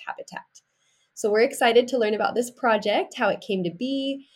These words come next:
its mission for helping teachers deepen students' curiosity about the environment in their own communities and the world at large. But before we get started, let's check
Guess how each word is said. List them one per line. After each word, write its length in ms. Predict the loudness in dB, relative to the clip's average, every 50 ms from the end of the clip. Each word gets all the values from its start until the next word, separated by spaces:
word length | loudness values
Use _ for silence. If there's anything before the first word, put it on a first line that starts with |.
| _ _ -8
its 160 | -6 -4 -2
mission 320 | -2 -2 0 0 -2 -2
for 100 | -2 -2
helping 320 | -2 -2 -2 -2 -2 -4 -4
teachers 380 | -6 -8 -4 -2 -2 -2 -2
deepen 320 | -4 -6 -8 -6 -6 -6 -6
students' 340 | -6 -6 -6 -6 -6 -6 -8
curiosity 720 | -8 -6 -4 -2 -2 -2 -2 -4 -6 -6 -8 -6 -4 -4
about 280 | -2 0 0 -2 -2 0
the 80 | 0 0
environment 720 | 0 2 0 0 0 -2 0 0 0 0 -2 -4 -8 -12 -18 _ _ _ _ _ _ _
in 160 | 4 4 6 6
their 160 | 4 4 2
own 140 | 0 0 -2
communities 560 | -4 -4 -4 -4 -2 -2 -4 -6 -6 -6 -6
and 180 | -6 -6 -4 -2
the 60 | -2
world 300 | -2 -2 -2 -2 -4 -4 -4
at 60 | -4
large. 540 | -4 -2 -2 -4 -6 -8 -10 -10 -12 -12 _ _ _ _ _ _ _ _ -8
But 180 | -6 -4 -4
before 280 | -4 -4 -2 0 0 0
we 100 | 0 0
get 160 | -2 -6 -6
started, 320 | -4 -2 0 0 0 0 -2
let's 220 | -6 -10 -12 -14
check 240 | -10 -8 -8 -8 -4